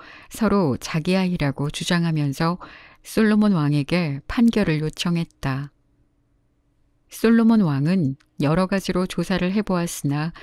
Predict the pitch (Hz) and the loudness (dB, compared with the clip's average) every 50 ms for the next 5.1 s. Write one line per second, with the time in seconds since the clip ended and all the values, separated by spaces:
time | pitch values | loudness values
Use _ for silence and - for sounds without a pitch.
0 | - - - - - - 165 170 180 - 180 190 190 185 175 - - 156 156 160 | -20 -20 -20 -20 -12 -4 -2 -2 0 2 2 2 2 2 0 -2 -2 -2 -2 -2
1 | 160 156 156 151 151 143 - - 143 156 131 120 143 147 _ _ - - 156 170 | -2 -2 -2 -2 -4 -4 -4 -4 -4 -2 -2 -4 -6 -8 _ _ -4 -4 -2 -2
2 | 175 - - 160 - 139 135 127 - - - 165 165 - _ - 147 139 131 131 | -4 -4 -6 -6 -4 -4 -4 -6 -6 -6 -6 -6 -8 -8 _ -8 -8 -6 -6 -8
3 | 131 - _ _ _ _ _ _ _ _ _ _ _ _ _ - - - - _ | -10 -14 _ _ _ _ _ _ _ _ _ _ _ _ _ -20 -20 -20 -20 _
4 | _ _ _ - - 175 180 170 196 196 190 185 175 - 185 170 180 208 202 160 | _ _ _ -2 0 2 2 2 2 2 2 0 0 0 0 2 2 2 2 2
5 | 131 | 0